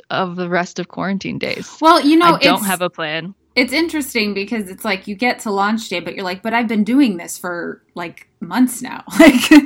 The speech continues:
Speaker 1: Yeah, no, I
Speaker 2: so
Speaker 1: mean, there's other days that have lots of interviews and things, but that day itself, I really,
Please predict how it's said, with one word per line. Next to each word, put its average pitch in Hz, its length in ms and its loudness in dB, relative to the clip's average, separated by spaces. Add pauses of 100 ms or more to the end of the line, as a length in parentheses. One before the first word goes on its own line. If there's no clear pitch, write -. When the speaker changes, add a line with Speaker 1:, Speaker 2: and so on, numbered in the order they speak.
(200)
Speaker 1:
Yeah, 262 420 2
no, 262 180 0
I 208 140 2
Speaker 2:
so 226 340 6
Speaker 1:
mean, 180 80 -2
there's 240 200 -10
other 240 260 -8
days 185 580 -12
that 208 140 -8
have 196 240 -4
lots 175 300 -10
of 180 160 -12
interviews 202 560 -8
and 202 120 -10
things, 202 360 -6
but 180 340 -4
that 196 220 -4
day 285 160 -4
itself, 202 420 -6
I 202 160 -4
really, 196 640 -6